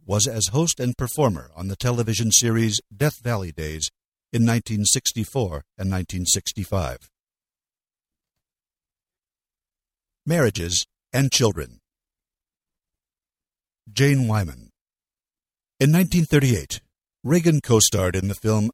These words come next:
Brother Rat with actress Jane Wyman. They became engaged at the Chicago Theater and married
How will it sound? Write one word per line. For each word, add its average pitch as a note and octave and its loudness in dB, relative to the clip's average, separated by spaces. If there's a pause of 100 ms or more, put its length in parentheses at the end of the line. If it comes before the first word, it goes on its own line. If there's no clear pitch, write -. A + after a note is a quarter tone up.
Brother D3 0
Rat G2+ -4 (120)
with - -6
actress F#2+ -4
Jane B2 0
Wyman. C3 0 (880)
They A#2+ 2
became D3 0
engaged G2+ -2
at F2 -4
the F#2 -4
Chicago A#2 0
Theater C3 -6 (560)
and F#2 -2
married B2+ 4